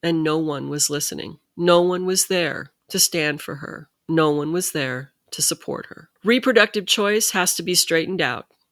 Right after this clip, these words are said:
There will never be a woman of means without choice anymore. That just seems to me so obvious.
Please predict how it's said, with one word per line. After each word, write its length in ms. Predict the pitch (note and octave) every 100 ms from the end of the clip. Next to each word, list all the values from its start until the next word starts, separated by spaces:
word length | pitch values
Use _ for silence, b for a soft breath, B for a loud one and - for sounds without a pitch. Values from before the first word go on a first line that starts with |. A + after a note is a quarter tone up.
| _
There 160 | - D#3+
will 100 | D#3
never 280 | D#3 D#3 F3
be 120 | F#3+
a 80 | F3+
woman 300 | F3 F3+ F3
of 160 | E3
means 260 | F3 F3 F3
without 320 | F3 D#3+ D#3+
choice 400 | - E3+ D#3+ -
anymore. 540 | E3 F3 E3 C3+ G2+ - B B B B
That 240 | D#3+ D#3 -
just 200 | F3 -
seems 280 | F3 F3
to 100 | -
me 160 | E3+ E3+
so 300 | E3 E3 E3
obvious. 680 | D#3 E3 E3+ - - -